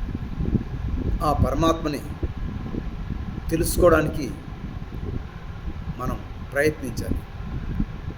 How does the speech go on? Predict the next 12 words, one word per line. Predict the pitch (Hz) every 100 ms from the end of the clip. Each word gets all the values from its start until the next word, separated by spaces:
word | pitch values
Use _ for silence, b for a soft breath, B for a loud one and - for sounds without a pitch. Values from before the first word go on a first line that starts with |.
| - - - -
అయితే | 135 - 143 117 - - - - - - - - - - - - - - -
అతి | - 180
సూక్ష్మాతి | 160 165 175 - 196 208 196
సూక్ష్మమైన | - 165 - 151 131 117 - - - - - - - - - - - - - - - -
సర్వలోక | - - 151 170 180 208
మహేశ్వరుడైన | 196 165 156 143 135 117 113 107 - - - - - - - - - - - - - - - -
ఆ | 135
పరమాత్మని | 127 123 131 165 160 165 151
తెలుసుకోవడానికి | 135 131 - 139 135 127 - 123 - - - - - - - - - - - - - 135
మనలో | 131 165 180 156 120 120
అర్హత | 127 165
ఉండాలి. | 156 127 110